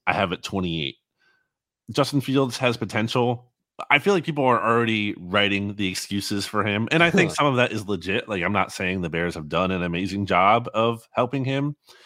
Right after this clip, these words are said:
Speaker 1: but I also think people have strongly held Justin Fields' beliefs and they kind of wanna give him excuses already. So they can't be wrong about him. It's like, "Well, he, he wasn't set up to succeed. So when he fails, it's like, 'Well, I told you he wouldn't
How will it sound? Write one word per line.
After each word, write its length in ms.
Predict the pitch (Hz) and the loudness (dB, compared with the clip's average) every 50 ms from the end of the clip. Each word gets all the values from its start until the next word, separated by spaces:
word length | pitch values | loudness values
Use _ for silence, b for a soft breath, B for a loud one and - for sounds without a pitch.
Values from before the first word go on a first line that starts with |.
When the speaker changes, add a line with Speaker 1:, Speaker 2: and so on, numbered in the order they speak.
| B B B B | B B B B
Speaker 1:
but 100 | - 131 | 2 4
I 60 | 139 | 6
also 240 | 139 123 - 135 120 | 6 6 4 0 -4
think 220 | 113 127 113 101 | -4 -4 -6 -6
people 540 | - - 113 107 117 110 107 107 110 104 _ _ - | -6 -8 -8 -4 -2 0 0 0 -2 -4 _ _ -4
have 360 | 92 104 101 95 92 92 85 80 _ | 0 2 4 4 2 0 -4 -8 _
strongly 460 | - - - 127 110 107 107 104 101 101 | -12 -4 0 2 2 2 2 -2 -4 -2
held 400 | - 110 104 104 104 92 90 92 | -2 -2 -2 -2 -2 -6 -8 -4
Justin 320 | 107 101 - - 104 98 | -4 -4 -4 -4 -8 -6
Fields' 300 | - - 104 95 92 98 | -4 -2 -2 -2 -2 -4
beliefs 600 | 95 104 95 92 98 98 113 - - - - - _ - | -6 -6 -4 -2 -2 -2 -2 -4 -6 -8 -10 -10 _ 0
and 480 | 98 98 98 98 98 98 95 98 98 | 2 2 2 2 0 -2 -4 -6 -4
they 120 | 104 98 95 | -4 -4 -4
kind 200 | - - 101 98 | -4 -6 -6 -4
of 80 | 95 | -4
wanna 200 | 95 101 95 95 | -4 -4 -4 -4
give 260 | 87 85 92 104 98 | -6 -6 -6 -6 -4
him 160 | 107 104 95 92 | -4 -6 -6 -6
excuses 480 | 87 - - - 104 98 - 107 98 | -8 -8 -6 -6 -6 -4 -4 0 2
already. 420 | 104 92 90 92 90 92 98 98 104 | 2 2 2 2 0 -2 -2 -4 -4
So 140 | - 117 | -4 -4
they 140 | 92 92 98 | -4 -4 -4
can't 240 | - - 127 107 101 | -4 -2 -2 -2 -2
be 120 | 107 110 | -2 -4
wrong 240 | 101 95 90 92 101 | -2 0 0 0 0
about 240 | 107 101 101 101 - | 0 0 0 0 0
him. 160 | 110 117 117 | 0 -2 -2
It's 80 | 110 - | -2 -4
like, 120 | 98 73 | -6 -6
"Well, 180 | 67 71 73 76 | -6 -8 -6 -6
he, 160 | 82 98 95 B B B B B | -6 -8 -8 B B B B B
he 60 | 113 | -2
wasn't 320 | 110 110 120 123 127 127 | 0 0 0 0 0 2
set 120 | - 151 143 | 2 2 2
up 120 | 147 147 - | 2 0 -4
to 100 | - 139 | -8 -12
succeed. 560 | - 147 135 - 190 185 165 151 147 143 123 | -12 -12 -8 -4 0 2 4 4 4 2 2
So 120 | - 135 | 0 0
when 100 | 120 123 | 0 0
he 80 | 131 127 | -2 -2
fails, 340 | - 165 156 143 139 127 123 | 0 2 2 4 4 2 2
it's 100 | 107 117 | 0 -4
like, 120 | 113 98 | -4 -2
'Well, 240 | 95 92 98 90 85 | 0 -2 0 0 0
I 100 | - 95 | 0 0
told 260 | - - 139 165 139 | 0 0 -2 -2 0
you 140 | 120 120 120 | 0 0 0
he 100 | 117 113 | 2 0
wouldn't 360 | 110 110 110 107 110 101 - | 0 0 -2 -2 -4 -8 -10